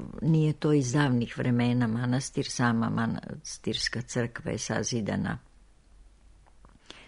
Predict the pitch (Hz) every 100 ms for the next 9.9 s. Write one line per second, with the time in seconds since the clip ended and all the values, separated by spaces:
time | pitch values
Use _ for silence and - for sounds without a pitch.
0 | - - - 127 117 - - 107 117 -
1 | 123 120 117 113 113 135 185 170 135 -
2 | - - - - - - _ - - _
3 | _ - 135 135 139 127 - 147 165 185
4 | 165 143 - 131 151 151 135 - 123 123
5 | 131 127 - 117 120 123 143 135 120 113
6 | 117 117 120 127 135 143 139 127 123 123
7 | 120 123 131 147 - 131 120 - - 127
8 | 120 - - 113 - 120 120 117 - 123
9 | - 120 123 - 117 120 127 120